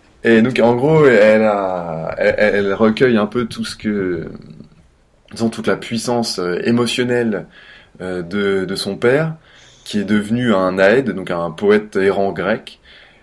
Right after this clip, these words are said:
Et, euh, à la mort de, d'Oedipe, elle décide de rentrer à Thèbes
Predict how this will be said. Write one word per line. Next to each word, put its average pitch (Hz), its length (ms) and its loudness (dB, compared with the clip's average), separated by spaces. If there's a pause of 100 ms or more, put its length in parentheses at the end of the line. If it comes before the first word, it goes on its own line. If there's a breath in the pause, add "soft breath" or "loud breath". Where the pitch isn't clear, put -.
(280 soft breath)
Et, 98 80 -2
euh, 92 380 0
à 107 120 2
la 117 100 8
mort 127 320 4
de, 104 240 0
d'Oedipe, 107 400 -4
elle 104 160 2
décide 107 280 -4
de 107 60 4
rentrer 117 540 2
à 90 140 -2
Thèbes 123 480 -2